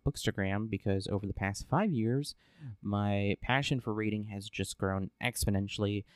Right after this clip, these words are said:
and I really wanted an outlet for it that wasn't just my art page on Instagram. So I started it as my blog of sorts without having to deep dive into making a website or anything.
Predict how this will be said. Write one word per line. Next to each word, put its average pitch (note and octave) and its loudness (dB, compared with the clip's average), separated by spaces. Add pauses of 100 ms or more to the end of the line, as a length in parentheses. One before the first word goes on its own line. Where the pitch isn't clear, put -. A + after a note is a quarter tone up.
(180)
and G2 2
I F2+ 4
really G2+ 6
wanted G2+ 2
an F#2 0
outlet F#2 0
for G#2+ 2
it G#2 -8
that F2 0
wasn't G2 -2
just G2 0
my F#2 -4
art - -2
page G2 0
on F2+ 0
Instagram. - -6 (800)
So A2 4
I G#2 0
started A#2+ 0
it A#2 0 (460)
as G#2+ -2
my G2+ 2
blog G#2 2
of A2+ -4
sorts A2 2
without G#2 2
having G#2 -4
to G2+ -2 (540)
deep G#2+ -2
dive G2+ 4
into G2 -4
making F#2 -4
a F2 -6
website A2+ 2
or G#2+ 2
anything. G#2+ -2